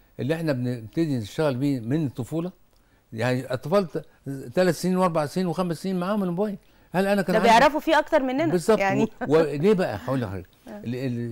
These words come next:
Speaker 1: الطفل وهو في مرحلة الطفولة بي-، عارفة ال-، السفنجة اللي بت-، بتستشفط
Speaker 2: تمتص.
Speaker 1: كل،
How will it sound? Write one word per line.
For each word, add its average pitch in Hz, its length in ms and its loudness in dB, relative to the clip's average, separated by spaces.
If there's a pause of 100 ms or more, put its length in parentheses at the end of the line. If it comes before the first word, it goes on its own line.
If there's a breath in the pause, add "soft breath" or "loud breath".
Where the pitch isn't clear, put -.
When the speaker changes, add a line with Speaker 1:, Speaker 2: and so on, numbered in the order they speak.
Speaker 1:
الطفل 180 300 -4
وهو 143 260 0
في 127 420 -8
مرحلة 120 480 -6
الطفولة 101 420 -8 (560 soft breath)
بي-، 131 560 -4
عارفة 127 320 -6
ال-، 110 140 -8 (320)
السفنجة 151 440 -2
اللي 131 140 0
بت-، 120 180 -8 (240)
بتستشفط 190 440 2
Speaker 2:
تمتص. 226 380 2
Speaker 1:
كل، 185 340 4